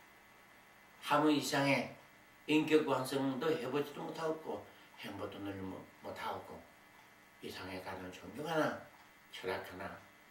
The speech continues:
아, 도덕과가 얼마나 많이 있는가. 그러니까 우리가 지식의 중심성을 모를 때 있을 때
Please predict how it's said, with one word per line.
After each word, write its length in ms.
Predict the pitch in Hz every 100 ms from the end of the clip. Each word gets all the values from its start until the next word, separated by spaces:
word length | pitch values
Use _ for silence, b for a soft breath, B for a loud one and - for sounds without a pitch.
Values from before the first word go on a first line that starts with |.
| - - -
아, 200 | - - -
도덕과가 640 | 95 87 - 98 90 - -
얼마나 400 | 120 139 165 160
많이 300 | 139 131 131
있는가. 260 | - - - - - - - - - - - - - B B B -
그러니까 340 | 165 151 120 113
우리가 460 | 113 110 131 139 - - -
지식의 400 | - 127 127 127
중심성을 640 | 139 135 151 139 175 196
모를 440 | 202 143 135 123 -
때 180 | 139
있을 280 | 127 - 151
때 220 | 110 -